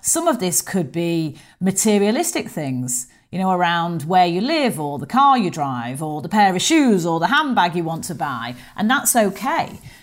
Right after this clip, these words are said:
Some of it might be more around career or the business that you're leading and you want to absolutely take forward.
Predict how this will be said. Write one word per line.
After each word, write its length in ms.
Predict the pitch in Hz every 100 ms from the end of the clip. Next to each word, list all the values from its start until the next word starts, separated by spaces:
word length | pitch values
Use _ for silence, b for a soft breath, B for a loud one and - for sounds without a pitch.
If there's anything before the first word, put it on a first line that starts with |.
| B
Some 260 | - 330
of 120 | 349 208
it 140 | -
might 320 | 180 185 -
be 80 | 190
more 340 | 185 185 185
around 380 | 180 180 170 170
career 680 | - 196 214 294 180 135 135 b b b -
or 220 | 214 208
the 80 | 180
business 560 | 139 285 294 269 226 -
that 180 | 175 170
you're 200 | 175 170
leading 540 | 165 160 156 156 160
and 160 | 160 165
you 80 |
want 360 | 170 175 180 -
to 400 | - 180 165 160
absolutely 800 | 160 170 - - 165 165 156 156
take 340 | - 175 151 -
forward. 640 | - 160 139 135 123